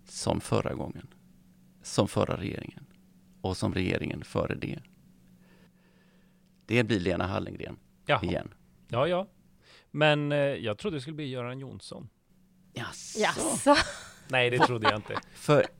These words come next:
Speaker 1: eftersom, vad heter det, att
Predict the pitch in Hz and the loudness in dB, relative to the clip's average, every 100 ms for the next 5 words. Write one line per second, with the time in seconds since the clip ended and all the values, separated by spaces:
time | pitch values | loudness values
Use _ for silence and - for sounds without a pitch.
0 | - - 139 - - 127 135 120 117 107 | -6 2 2 2 -4 0 2 2 0 -2
1 | - - - - 78 120 - 113 107 113 | -4 -12 -16 -10 -2 -2 -2 -2 0 0
2 | - | -4